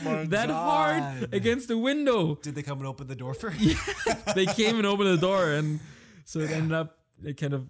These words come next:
Speaker 2: breaking the window. Uh, and
Speaker 1: Like
Speaker 2: then the same
Speaker 1: shattered? Like shattered,
Speaker 2: it,
Speaker 1: broken?
Speaker 2: yeah, one of the, it was, like, squared windows, and
Speaker 1: Oh,
Speaker 2: one of the
Speaker 1: square pane.
Speaker 2: squares, uh, broke. And, <laughs> and then,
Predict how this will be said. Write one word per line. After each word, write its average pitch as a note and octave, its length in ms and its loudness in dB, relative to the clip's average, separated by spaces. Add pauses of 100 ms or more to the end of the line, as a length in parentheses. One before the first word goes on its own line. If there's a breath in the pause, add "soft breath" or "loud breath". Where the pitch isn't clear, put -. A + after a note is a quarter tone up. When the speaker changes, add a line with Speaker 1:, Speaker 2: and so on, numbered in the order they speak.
Speaker 2:
breaking C3+ 460 -4
the B2+ 100 -2
window. C3 540 -2 (480 soft breath)
Uh, C#3+ 40 -4
and C3+ 200 2
Speaker 1:
Like D3 100 4
Speaker 2:
then E3 140 4
the D#3+ 60 0
same F#3+ 200 2
Speaker 1:
shattered? E3 280 -8
Like B2 140 -10
shattered, C3+ 380 -12
Speaker 2:
it, E3+ 60 -4
Speaker 1:
broken? - 180 -8
Speaker 2:
yeah, A3+ 180 0
one E3+ 220 0
of F#3+ 160 -2
the, E3 240 0
it D#3+ 60 2
was, F3 160 -2
like, E3+ 140 -4
squared D#3 400 -2
windows, D#3 400 -4
and D3+ 100 -2
Speaker 1:
Oh, - 20 -2
Speaker 2:
one E3 100 -2
of D#3+ 100 -2
the D3+ 80 -2
Speaker 1:
square D#3 320 0
pane. D#3 100 2
Speaker 2:
squares, C#3 680 -6
uh, - 40 -16
broke. C3 460 -4 (720 loud breath)
And, D3 220 0 (400 loud breath)
<laughs> - 360 -18
and D3 220 0
then, D#3 320 -2